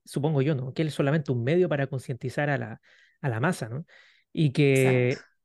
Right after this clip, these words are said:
Speaker 1: y que una vez ahí la idea es desaparecer el Estado, ¿no? Un
Speaker 2: Sí,
Speaker 1: tipo
Speaker 2: po,
Speaker 1: de,
Speaker 2: sí, claro que
Speaker 1: eh,
Speaker 2: sí.
Speaker 1: pero, pero
Speaker 2: <clears throat>
Speaker 1: claro, ahí vemos que el poder, ¿no es cierto?, eh, no necesariamente se suelta después de, de llegar a él.
Speaker 2: Lo
Speaker 1: Eh,
Speaker 2: tenemos más que claro nosotros en nuestra sociedad chilensis.
Speaker 1: Claro.
Speaker 2: <laughs>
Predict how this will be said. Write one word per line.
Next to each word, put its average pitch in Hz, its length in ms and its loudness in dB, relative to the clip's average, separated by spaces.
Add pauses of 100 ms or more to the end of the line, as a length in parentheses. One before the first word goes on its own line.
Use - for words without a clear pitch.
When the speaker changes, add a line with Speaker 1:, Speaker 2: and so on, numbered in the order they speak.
Speaker 1:
y - 80 -6
que 160 120 -2
una 160 200 4
vez 160 140 6
ahí 147 260 4
la 175 80 4
idea 151 220 2
es 135 40 2
desaparecer 127 540 -4
el 123 100 -4
Estado, 127 440 -2
¿no? 131 60 -10
Un 143 220 -12 (360)
Speaker 2:
Sí, 233 120 -8
Speaker 1:
tipo 139 220 -2
Speaker 2:
po, 135 60 0
Speaker 1:
de, 127 160 2
Speaker 2:
sí, 127 320 -2 (340)
claro 214 240 2
que 226 60 -2
Speaker 1:
eh, 226 40 -2
Speaker 2:
sí. 202 460 -8 (360)
Speaker 1:
pero, - 260 4
pero 135 160 4
Speaker 2:
<clears throat> - 20 2
Speaker 1:
claro, 151 260 4
ahí 135 200 0
vemos 139 260 0
que - 100 -4
el 123 80 -2
poder, 135 300 -2
¿no 135 100 -8
es 123 60 -12
cierto?, 131 400 -4
eh, 113 380 -6 (760)
no 123 180 -4
necesariamente 135 640 0
se 131 140 -4
suelta 151 380 0
después 135 380 0
de, 123 280 -4
de 135 140 -4
llegar 131 280 0
a 139 80 2
él. 120 220 0 (180)
Speaker 2:
Lo - 100 -4 (520)
Speaker 1:
Eh, 127 360 0
Speaker 2:
tenemos 180 360 -2
más 170 180 -4
que 202 100 0
claro 214 260 2
nosotros 233 500 -4
en 214 120 2
nuestra 226 260 0
sociedad 180 460 -2
chilensis. - 880 -6
Speaker 1:
Claro. 120 540 0
Speaker 2:
<laughs> - 460 -10